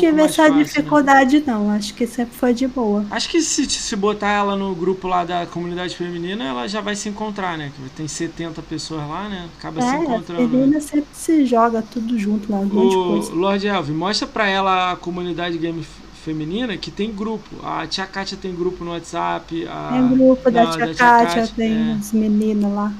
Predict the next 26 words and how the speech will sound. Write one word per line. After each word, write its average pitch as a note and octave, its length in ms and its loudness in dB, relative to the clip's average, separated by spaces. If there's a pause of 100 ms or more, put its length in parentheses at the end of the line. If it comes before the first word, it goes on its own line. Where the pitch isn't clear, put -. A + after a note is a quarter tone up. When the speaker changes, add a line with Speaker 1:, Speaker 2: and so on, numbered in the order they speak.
Speaker 2:
Tem E3 160 -6
também, D#3+ 540 -8
entendeu? D#3 520 -4
Tem D#3+ 100 -8
que D#3+ 120 -10
mostrar G3 400 -4
os F#3+ 80 -4
grupos F3+ 400 -6
que F#3+ 100 -14
tem F3+ 140 -6
mais F#3 200 -10
meninas, F3 520 -6
entendeu? C3+ 340 -10
E C#3+ 40 -8
ela D#3 180 -8
também G3+ 220 -6
tem A3+ 160 -12
intera-, B3+ 360 -8
interação G#3 560 -10
no F#3 80 -10
chat. E3 580 -10 (440)
Aí E3 60 -8
você - 300 -10
acaba G3+ 280 -10
encontrando, G3+ 640 -8
né? D#3 160 -8